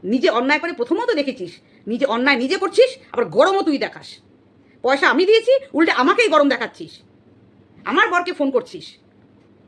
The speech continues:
লোককে দিয়ে ফোন করাচ্ছিস। এই সমস্ত কুকীর্তিগুলো তুই করে এসছিস,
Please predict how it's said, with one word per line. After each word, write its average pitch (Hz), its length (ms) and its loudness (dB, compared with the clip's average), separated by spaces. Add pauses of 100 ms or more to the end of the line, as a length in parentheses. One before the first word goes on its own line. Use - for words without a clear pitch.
(460)
লোককে 359 280 -2
দিয়ে 359 140 0
ফোন 302 180 0
করাচ্ছিস। 254 520 -4 (720)
এই 226 100 -4
সমস্ত 294 280 -4
কুকীর্তিগুলো 320 560 -6
তুই 311 240 -2
করে 302 200 2
এসছিস, 160 320 -10